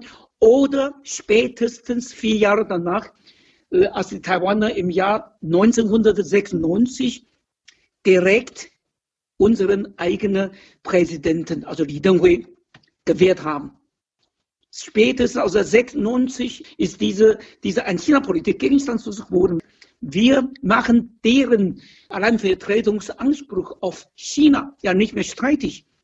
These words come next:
China ist China, Taiwan ist Taiwan. Taiwan ist Demokratie, China bleibt leider immer noch keine Demokratie, sondern eher Diktatur.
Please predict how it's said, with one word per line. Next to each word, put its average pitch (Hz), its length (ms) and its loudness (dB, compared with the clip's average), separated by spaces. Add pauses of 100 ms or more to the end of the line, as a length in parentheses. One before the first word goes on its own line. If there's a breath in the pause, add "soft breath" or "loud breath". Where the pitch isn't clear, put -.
(300)
China 226 300 2
ist 240 180 -4
China, 247 440 2
Taiwan 208 300 -2
ist - 160 -6
Taiwan. 226 340 4 (420 loud breath)
Taiwan 208 480 2
ist - 160 -8
Demokratie, 180 520 -2
China 214 340 0
bleibt 202 340 2
leider 185 400 2
immer 214 240 0
noch 214 280 -4 (260 soft breath)
keine 196 280 -2
Demokratie, 175 520 -2
sondern 196 500 0 (100)
eher 185 240 4
Diktatur. 202 800 0